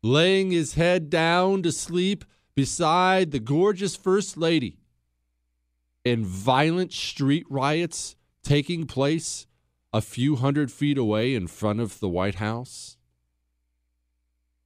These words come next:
Why do these people feel safe doing this? Why do they feel so comfortable doing this? You should be afraid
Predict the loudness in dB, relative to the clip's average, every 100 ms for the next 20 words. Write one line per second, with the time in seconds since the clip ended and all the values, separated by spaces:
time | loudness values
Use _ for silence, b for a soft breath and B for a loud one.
0 | _ -6 0 2 2 0 0 0 0 0
1 | 0 -2 -2 -8 -4 -2 0 0 -2 -2
2 | -2 0 0 -2 -4 2 2 2 -4 -16
3 | -20 -16 0 2 4 2 -2 -8 -12 -12
4 | -14 -14 -16 -20 _ _ _ _ _ _
5 | _ _ _ _ _ _ _ _ 0 4
6 | 6 8 6 4 2 2 4 4 4 0
7 | 2 4 4 2 -2 -4 4 6 6 4
8 | 0 2 4 4 0 0 2 2 0 4
9 | 4 4 2 -2 -8 -12 -12 -14 -14 -16
10 | _ _ _ _ -10 0 4 6 4 2
11 | 2 0 0 0 2 0 -2 -8 -10 0
12 | 4 6 6 6 4 -2 -6